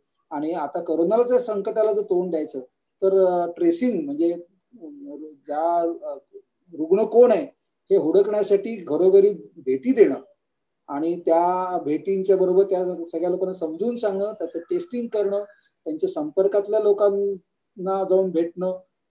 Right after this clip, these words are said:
त्यांना, अं, त्यांच्याशी संवाद साधणं, अं, त्यांना quarantine करणं,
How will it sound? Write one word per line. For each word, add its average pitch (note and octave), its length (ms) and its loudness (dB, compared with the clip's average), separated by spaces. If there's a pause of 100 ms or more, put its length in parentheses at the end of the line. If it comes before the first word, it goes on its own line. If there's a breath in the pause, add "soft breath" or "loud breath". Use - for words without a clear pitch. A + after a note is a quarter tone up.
त्यांना, D#3 300 -2
अं, G#3 300 0
त्यांच्याशी F3+ 420 0
संवाद F#3 380 -2
साधणं, E3 460 -4 (500)
अं, C#3 380 -8
त्यांना E3 300 0
quarantine F#3 680 2
करणं, E3 360 -4